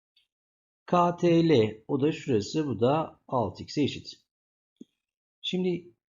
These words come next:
iç ters açıdan şu soru işaretinin olduğu açıda arkadaşlar burası altı x ise burası altı x'e eşit. Bizim bulmamız gereken açı değeri altı x olacak. Yine aynı şekilde burası beş x iken iç ters açıdan burası da beş x eşit olur.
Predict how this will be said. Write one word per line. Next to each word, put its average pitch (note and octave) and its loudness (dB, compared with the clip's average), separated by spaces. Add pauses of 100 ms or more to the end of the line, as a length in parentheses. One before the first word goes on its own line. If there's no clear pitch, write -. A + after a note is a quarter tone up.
(340)
iç E3+ -4
ters G3 2
açıdan E3+ 2
şu E3+ -4
soru D#3+ 0
işaretinin E3 0
olduğu D3+ 2
açıda D3 0
arkadaşlar C#3 2
burası D3 0
altı C#3 0
x D3 -4
ise D#3+ -4
burası C#3+ -2
altı B2+ 0
x'e D#3 -4
eşit. - -4 (680)
Bizim D#3 -2
bulmamız D#3 0
gereken C3+ 2
açı C3 -6
değeri A#2 2
altı C3 2
x - -6
olacak. G#2 -4 (720)
Yine F3 2
aynı F3+ 0
şekilde E3+ 0
burası D#3 -2
beş E3 2
x - -4
iken E3+ 0
iç - -6
ters D3+ 0
açıdan D3+ -2
burası C#3 0
da F#2+ -2
beş B2 -2
x C#3+ -6
eşit D#3 -2
olur. E3 2